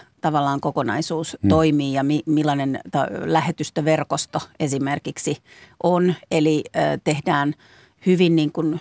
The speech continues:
Speaker 1: synkronoidusti ja koordinoidusti, ö, viestintää lähetystöjen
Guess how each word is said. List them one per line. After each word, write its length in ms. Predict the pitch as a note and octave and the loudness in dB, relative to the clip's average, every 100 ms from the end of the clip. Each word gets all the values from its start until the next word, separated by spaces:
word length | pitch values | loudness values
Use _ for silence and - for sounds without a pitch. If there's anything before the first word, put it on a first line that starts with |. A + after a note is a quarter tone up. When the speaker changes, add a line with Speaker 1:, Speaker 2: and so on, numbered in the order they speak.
| - | -8
Speaker 1:
synkronoidusti 800 | - F#3+ F3 F3 D#3+ D3+ D3+ - | 0 2 2 2 0 0 -4 -2
ja 80 | D3+ | -2
koordinoidusti, 1000 | - E3+ D#3 C#3+ B2 C3 C#3 - D3+ - - _ _ - | 2 2 4 0 -2 -4 -6 -4 -4 -4 -10 _ _ -2
ö, 40 | C#3+ C#3 C3 - - D3 | 0 0 -2 -4 -8 -2
viestintää 760 | D#3 D#3 - D#3 - C#3+ B2 A#2+ | 0 0 -2 -4 -2 -2 -2 -2
lähetystöjen 800 | D#3+ D#3 D3+ D#3 - D3 C3 | -2 -2 -4 -8 -6 -4 -4